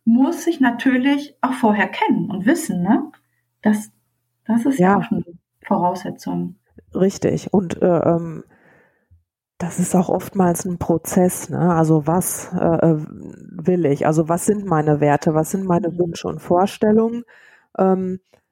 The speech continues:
Speaker 2: aber auch da muss man dann sagen, selbst wenn ich eine in Anführungsstrichen falsche Entscheidung getroffen habe,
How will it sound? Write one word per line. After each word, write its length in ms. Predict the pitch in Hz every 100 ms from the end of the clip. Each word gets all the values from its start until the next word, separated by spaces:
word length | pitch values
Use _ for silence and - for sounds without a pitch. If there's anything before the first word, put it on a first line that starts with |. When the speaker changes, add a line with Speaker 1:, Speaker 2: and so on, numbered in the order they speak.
| _ -
Speaker 2:
aber 460 | 170 185 208 214
auch 180 | 156 143 -
da 400 | 165 190 254 - - _ _ _ _ _ _ _ _ _ _
muss 240 | 196 208
man 160 | 226 208
dann 200 | 202 202
sagen, 480 | 196 202 214 226 233 - _ _ _ _ _ _ _ _ _ -
selbst 420 | 175 226 - -
wenn 160 | 226 214
ich 220 | 214 -
eine 320 | 185 190 214 208
in 180 | 180 -
Anführungsstrichen 1000 | 202 262 - 175 156 - 160 151 156 139 _
falsche 760 | - - - 220 247 - 151 143
Entscheidung 640 | - 151 - 185 190 175
getroffen 600 | 165 - - 170 - 151
habe, 500 | 208 262 208 151 147